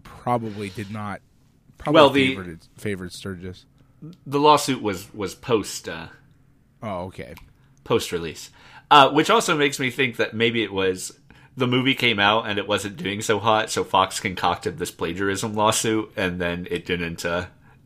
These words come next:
Speaker 2: it didn't
Speaker 1: D-,
Speaker 2: pan
Speaker 1: didn't
Speaker 2: out
Speaker 1: help.
Speaker 2: in, <laughs> it didn't, it didn't make, uh, it didn't make the movie as famous as they wanted it to make. Um, obviously all speculation on my part, but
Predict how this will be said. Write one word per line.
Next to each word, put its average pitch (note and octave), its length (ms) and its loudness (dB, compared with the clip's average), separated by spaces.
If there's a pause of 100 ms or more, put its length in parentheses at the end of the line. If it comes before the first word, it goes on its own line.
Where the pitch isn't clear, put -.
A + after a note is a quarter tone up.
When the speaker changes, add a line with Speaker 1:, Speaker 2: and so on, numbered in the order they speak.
Speaker 2:
it G2 120 -4
didn't F2+ 300 -2
Speaker 1:
D-, F#2 80 -14
Speaker 2:
pan G2 300 2
Speaker 1:
didn't F2 120 4
Speaker 2:
out F#2+ 180 4
Speaker 1:
help. A2 140 -4
Speaker 2:
in, F#2+ 200 -4 (200)
<laughs> C#3 100 -12 (840)
it A#2+ 140 2
didn't, G#2+ 260 2 (260)
it A#2+ 140 6
didn't A2 320 2
make, G2 360 0
uh, F2+ 280 4 (220)
it A#2 120 -2
didn't A2 200 0
make G2 180 2
the G#2 80 0
movie F#2 560 0 (240)
as G#2 180 -4
famous F#2 520 0
as A2 120 -6
they F#2 120 -2
wanted F2 220 -4
it - 100 -12
to G2+ 80 -10
make. F2+ 320 -10 (1000)
Um, F#2 320 -2 (180)
obviously A2+ 440 6
all F#2 100 2
speculation F2 600 -2
on E2 80 -8
my E2 120 -8
part, E2 300 -10 (100)
but F2+ 280 -8